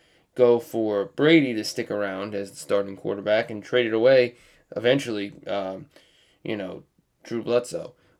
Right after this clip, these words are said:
But, uh, this is a situation where maybe he has this same sort of intuition where he's like, "Zappe is a quarterback that I feel like has the potential to be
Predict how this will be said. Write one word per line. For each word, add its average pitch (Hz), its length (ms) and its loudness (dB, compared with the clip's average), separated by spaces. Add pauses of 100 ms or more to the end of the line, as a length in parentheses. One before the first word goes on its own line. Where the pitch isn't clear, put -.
(120)
But, - 500 8
uh, 101 500 -2 (540)
this 143 520 -2
is 123 280 -2
a 110 60 -8
situation 127 540 -4
where 110 120 -2
maybe 120 360 0
he 117 160 -8
has 117 260 -2
this - 380 -10
same 123 440 -4
sort 117 280 -6
of 110 100 -8
intuition 123 580 -4
where 113 140 -4
he's 107 140 -6
like, 107 200 -4 (380)
"Zappe 123 580 0
is 113 320 -2
a 110 60 -6
quarterback 120 640 0
that 113 120 0
I 107 80 0
feel 117 220 -4
like 107 200 -2
has 110 360 -2
the - 100 -12
potential 117 500 -8
to 107 120 -12
be 104 400 -8